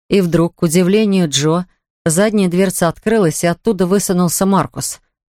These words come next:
Он отчаянно цеплялся за ручку, явно пытаясь выбраться из салона. На глазах у Джо и Карада чья-то волосатая рука схватила Маркуса за шиворот и втянула обратно. На мгновение он встретился взглядом с Джо —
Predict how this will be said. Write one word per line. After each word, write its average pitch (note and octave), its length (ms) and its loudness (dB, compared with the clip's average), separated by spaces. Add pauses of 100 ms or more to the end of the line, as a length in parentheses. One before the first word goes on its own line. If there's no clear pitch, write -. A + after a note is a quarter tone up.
(280)
Он F#3+ 180 2
отчаянно G3 560 0
цеплялся F3+ 580 -2
за F3 120 0
ручку, F3+ 320 -2
явно E3 320 0
пытаясь E3 400 -2
выбраться D#3+ 440 -2
из D3 100 -2
салона. C#3+ 500 -2 (320)
На E3+ 100 2
глазах F3 440 0
у F3+ 80 0
Джо D#3 240 0
и E3+ 80 2
Карада C#3 580 -2
чья-то F3 380 0
волосатая E3+ 500 0
рука F3 240 -2
схватила E3 500 -2
Маркуса D#3+ 540 -2
за D3+ 140 0
шиворот D#3 480 -2
и E3+ 40 -2
втянула F3 440 0
обратно. D3+ 480 -4 (600)
На F3+ 100 4
мгновение F3+ 640 2
он C#3 60 0
встретился D#3 540 -2
взглядом C#3+ 460 0
с C3 120 -8
Джо — C#3 280 -2